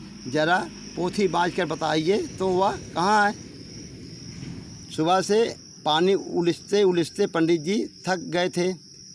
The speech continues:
धोबी की बात सुनी तो झुंझला पड़े और बोले, "मेरी पोथी में तेरे गधे का पता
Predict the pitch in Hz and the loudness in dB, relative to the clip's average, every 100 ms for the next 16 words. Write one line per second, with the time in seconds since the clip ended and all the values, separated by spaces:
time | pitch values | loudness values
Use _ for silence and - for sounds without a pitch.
0 | - - - 139 147 160 202 175 196 165 | -20 -20 -18 -4 0 2 0 0 2 4
1 | 180 180 165 175 170 196 226 - - 139 | 2 2 0 0 2 0 0 -2 -12 -6
2 | 131 156 180 208 - 160 147 117 - 160 | 0 2 2 2 0 0 0 -2 -6 -2
3 | 170 156 208 175 - - - - - - | 0 2 2 2 -2 -12 -20 -20 -20 -10
4 | 147 165 175 180 165 - 196 233 - - | -2 0 0 0 -2 0 0 0 -6 -4
5 | 160 185 170 - 170 175 180 139 - 147 | 0 0 -2 -4 0 2 0 -2 -16 -6
6 | 139 151 180 175 160 156 208 | -2 0 2 0 0 2 2